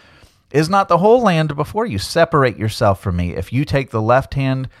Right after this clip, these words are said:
then I'll go to the right. And if you take the right hand, I'll go to the left." So, so you've got Abram who's saying, who comes to this point, and it's kinda like, "I don't even know that I'm,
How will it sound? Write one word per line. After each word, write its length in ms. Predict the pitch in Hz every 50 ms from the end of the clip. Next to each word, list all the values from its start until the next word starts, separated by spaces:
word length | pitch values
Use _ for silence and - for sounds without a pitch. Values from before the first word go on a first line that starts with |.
| _ _ _ _ _ -
then 160 | 101 107 107
I'll 160 | 110 123 139
go 200 | 131 139 139 139
to 60 | 131
the 100 | 113 107 92
right. 320 | 87 80 78 82 85 -
And 80 | - 95
if 100 | 95 -
you 120 | 131 -
take 260 | - - 143 139 131 -
the 80 | 113
right 240 | 101 110 110 110 104
hand, 220 | 110 107 107 101 - -
I'll 200 | 101 104 117 117
go 160 | 110 113 117
to 80 | 117 110
the 120 | 117 123
left." 420 | 135 151 - - - - - - _ _ _ _ _ _ _ _ _ _ _ _ _ _ _ -
So, 220 | - 147 139 143 143 - -
so 160 | 135 - 151
you've 240 | 143 143 139 131 131
got 340 | - 175 170 170 165 - -
Abram 380 | 151 185 208 202 180 143 135
who's 120 | 123 117 113
saying, 320 | - 135 117 110 107 107 104
who 120 | 113 135
comes 340 | - - - 156 175 185 -
to 100 | - 165
this 160 | 131 127 117
point, 320 | - - - 160 143 131 -
and 100 | - 113
it's 120 | 117 - -
kinda 160 | - 151 143
like, 180 | 127 123 - -
"I 120 | 160 202
don't 140 | 247 285 294
even 200 | 247 160 127 113
know 220 | 113 120 120 123
that 120 | 117 120 101
I'm, 280 | 98 98 98 95 95